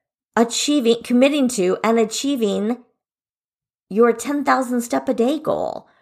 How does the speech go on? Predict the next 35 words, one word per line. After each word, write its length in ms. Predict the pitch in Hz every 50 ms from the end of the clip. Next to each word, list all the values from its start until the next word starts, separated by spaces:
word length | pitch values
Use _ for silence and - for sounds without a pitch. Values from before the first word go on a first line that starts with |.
| _ _ _
or 80 | 220 247
to 80 | 254
keeping 380 | 262 - 294 302 302 294 302 294
your 180 | 294 294 285 262
run 240 | 233 240 262 277
streak 320 | 277 - - 233 240 233 -
alive, 540 | 185 170 170 160 147 139 - - 101 - - -
or 80 | 220 226
to 80 | 254
crossing 480 | 247 - - 247 269 269 - 302 277 277
that 260 | 277 262 - - -
finish 340 | - 214 226 262 294 - -
line. 360 | 190 160 135 131 - 139 147 - _ _ _ _ _ -
There's 240 | 269 269 262 -
nothing 440 | 262 269 294 320 302 415 415 381 294
like 360 | 202 185 180 175 180 175 - -
a 120 | 190 180 - - -
fitness 340 | 269 - - 196 185 -
goal 440 | - - 147 139 127 - - - _ _ _ _ _ _ _ _ _ _ -
to 160 | - 262 247
teach 420 | 254 - - 370 381 - - -
the 140 | - 415 330
value 580 | 233 160 185 170 160 165 175 180 196 208 208 - -
and 120 | 196 202
reward 680 | 208 208 202 180 156 160 165 165 151 147 143 139 - -
of 80 | - 147
sticking 400 | - - - 285 277 - 349 269
with 140 | 247 254 254
a 80 | 214
hard 400 | 190 - - 175 175 175 165 147
goal 480 | - 156 147 147 151 151 151 - - _ -
and 120 | 160 160
achieving 480 | 160 151 156 - 143 135 - 127 127 120
it. 140 | 107 - - _ _ _ _ _ _ _ _ _ _ _ _ _ -
And 440 | 254 262 220 185 190 240 320 381